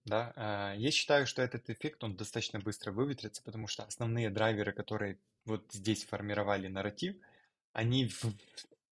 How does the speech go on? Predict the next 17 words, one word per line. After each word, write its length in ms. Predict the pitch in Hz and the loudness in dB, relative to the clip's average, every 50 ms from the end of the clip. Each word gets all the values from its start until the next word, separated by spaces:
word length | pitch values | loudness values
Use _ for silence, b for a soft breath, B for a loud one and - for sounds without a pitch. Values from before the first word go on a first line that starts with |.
| _ _ - | _ _ 2
силе. 300 | 135 131 104 87 85 - B B B B B _ | 2 2 2 0 -4 -12 B B B B B _
То 80 | - 117 | 2 2
есть 240 | 113 - - - - | 2 2 -2 -10 -10
инфляция 580 | - 117 101 - - 123 123 117 - - 123 120 | -8 -8 -2 4 6 6 6 6 6 4 4 4
растёт, 520 | 113 110 - - - 123 120 147 - - _ _ _ _ _ _ _ _ - | 4 2 -2 -2 0 2 2 2 0 -4 _ _ _ _ _ _ _ _ -6
сильно 220 | 110 104 104 104 104 | -4 -2 -2 -2 -4
не 180 | 101 104 107 | -4 -4 -4
падает, 460 | - - 101 98 92 92 92 90 - | -2 -2 -2 -2 -2 -4 -8 -8 -10
точнее. 480 | - - - - - - 95 95 101 - B B B B B B B B _ _ - - | -10 -8 -8 -6 -6 -6 -8 -10 -10 -14 B B B B B B B B _ _ -10 -6
Э, 360 | 107 101 101 98 95 95 - - | -4 -2 -2 -2 -4 -6 -10 -12
экономика 420 | 120 - 120 113 120 139 143 180 | -6 -2 -2 0 0 0 2 0
достаточно 420 | 156 151 - - 147 - - 147 139 | 0 0 0 -2 -4 -2 -2 -4 -4
сильна, 420 | 131 - 143 139 139 151 170 190 | -4 -2 -2 -2 0 0 0 0
рынок 260 | 185 170 156 156 151 _ | 0 0 -2 -4 -6 _
труда 280 | - 147 143 147 156 | -8 -4 -2 0 0
достаточно 500 | 147 147 139 - - 147 135 - - 147 | 0 0 -2 -2 -2 -4 -2 -4 -4 -6
силён, 520 | 131 - - 139 139 143 160 175 175 160 | -4 -4 -2 0 0 2 2 2 0 -2